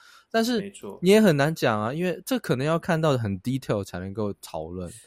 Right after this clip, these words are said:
Speaker 2: 是，
Speaker 1: 没有这些
Speaker 2: 这，
Speaker 1: detail 的话，
Speaker 2: 这
Speaker 1: 你没有办法知道说，是不是真的没有F B I的这些人，他们就无能从事任何事情，还是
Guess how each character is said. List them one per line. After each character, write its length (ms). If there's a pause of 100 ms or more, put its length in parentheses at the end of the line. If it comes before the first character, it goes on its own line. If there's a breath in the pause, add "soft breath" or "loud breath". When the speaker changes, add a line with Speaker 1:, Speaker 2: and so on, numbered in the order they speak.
(120 soft breath)
Speaker 2:
是， 260
Speaker 1:
没 60
有 60
这 100
些 80
Speaker 2:
这， 60
Speaker 1:
detail 320
的 80
话， 120
Speaker 2:
这 20
Speaker 1:
你 120 (100)
没 100
有 40
办 100
法 60
知 120
道 120
说， 260 (320 loud breath)
是 240
不 160
是 160
真 320
的 160
没 180
有 80
F 360
B 220
I 200
的 100
这 120
些 140
人， 280 (240)
他 120
们 120
就 140
无 300
能 180
从 200
事 160
任 180
何 140
事 140
情， 220
还 260
是 360